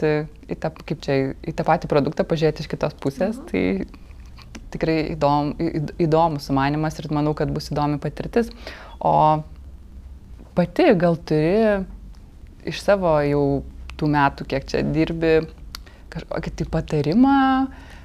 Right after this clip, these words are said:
Speaker 1: toj pačioj srity dirbantiems specialistams, kuo pati galbūt naudojasi ir kuo norėtum pasidalinti su kitais?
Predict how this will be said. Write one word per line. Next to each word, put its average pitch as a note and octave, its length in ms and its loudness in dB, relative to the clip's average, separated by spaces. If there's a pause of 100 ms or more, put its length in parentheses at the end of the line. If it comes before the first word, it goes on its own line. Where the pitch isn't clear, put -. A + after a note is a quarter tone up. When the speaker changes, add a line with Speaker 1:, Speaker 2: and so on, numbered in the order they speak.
(200)
Speaker 1:
toj E3+ 140 4
pačioj F#3+ 260 2
srity F3 600 -2
dirbantiems D#3+ 500 0
specialistams, E3 1040 2
kuo E3 140 6 (100)
pati C#3+ 240 -2
galbūt G3+ 320 2
naudojasi G3+ 540 2
ir F3+ 80 -6
kuo D#3+ 100 0
norėtum D3+ 320 2
pasidalinti D3 520 -2
su - 120 -6
kitais? C4 460 -2